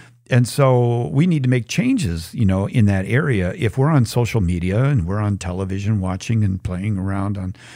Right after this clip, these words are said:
the internet and we're trying to figure out, you know, what is the lifestyle? What is, you know, what is the, the perfect life out there? I wanna be like that. So we compare ourselves with the world. Uh, believe it or not, and this sounds morbid,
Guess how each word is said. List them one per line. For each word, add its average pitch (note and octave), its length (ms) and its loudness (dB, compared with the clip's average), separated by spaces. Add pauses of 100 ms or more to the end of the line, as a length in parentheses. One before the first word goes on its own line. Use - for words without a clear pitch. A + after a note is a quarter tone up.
(100)
the G2 120 2
internet G#2 380 4
and D3 100 0
we're F#2+ 80 -2
trying A#2 280 0
to G2 80 0
figure G#2+ 320 2
out, G#2+ 200 0 (380)
you A2+ 80 2
know, A2 240 4
what A#2 240 2
is A#3+ 240 0
the C#3 160 0
lifestyle? G#2 800 -4
What F#3 180 -4
is, F#3+ 320 -2 (300)
you C3+ 100 4
know, B2 300 4 (200)
what G3 240 0
is D#3 420 4
the, G2+ 260 2 (140)
the G#2+ 60 -2
perfect B2+ 440 0
life C3 420 2
out E2+ 280 -4
there? D#2+ 240 -4
I C#3 140 -4
wanna E3+ 200 -2
be C3+ 180 -4
like A#2 320 -2
that. A2 380 -2 (420)
So C3+ 60 6
we C3+ 60 4
compare G#3 360 4
ourselves C3 400 2
with A#2+ 140 0
the A#2 80 2
world. C3+ 500 2 (560)
Uh, C3+ 240 6
believe F3+ 380 2
it A3+ 80 -2
or F#3+ 80 4
not, D3+ 360 2 (140)
and B2 100 4
this G#3 120 4
sounds B2+ 320 2
morbid, A2 580 2